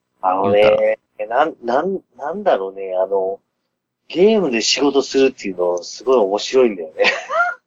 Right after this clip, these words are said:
Speaker 1: <laughs>
Speaker 2: いや、面白い、面白いでしょ。だから、いや、面白いですよね。
Speaker 1: それがね、なんで普段仕事しとんのにゲームでも仕事するんかって言われたら不思議なんだけど、
Speaker 2: うん。
Speaker 1: ゲームで仕事するのってすごい楽しいんだよね。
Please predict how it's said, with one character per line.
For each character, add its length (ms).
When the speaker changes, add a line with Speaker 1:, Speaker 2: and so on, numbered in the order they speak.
Speaker 1:
<laughs> 460
Speaker 2:
い 40
や、 80
面 140
白 160
い、 40
面 160
白 120
い 20
で 60
し 80
ょ。 80
だ 100
か 60
ら、 40
い 40
や、 80
面 120
白 200
い 20
で 60
す 100
よ 60
ね。 160
Speaker 1:
そ 60
れ 100
が 200
ね、 360
な 200
ん 120
で 600
普 160
段 220
仕 140
事 200
し 80
と 140
ん 60
の 40
に 120
ゲ 200
ー 40
ム 80
で 120
も 80
仕 160
事 160
す 180
る 80
ん 60
か 100
っ 40
て 60
言 80
わ 60
れ 40
た 80
ら 120
不 220
思 80
議 60
な 160
ん 60
だ 120
け 80
ど、 380
Speaker 2:
う 60
ん。 200
Speaker 1:
ゲ 180
ー 40
ム 80
で 100
仕 180
事 160
す 180
る 60
の 120
っ 60
て 100
す 160
ご 140
い 40
楽 260
し 200
い 20
ん 80
だ 60
よ 80
ね。 40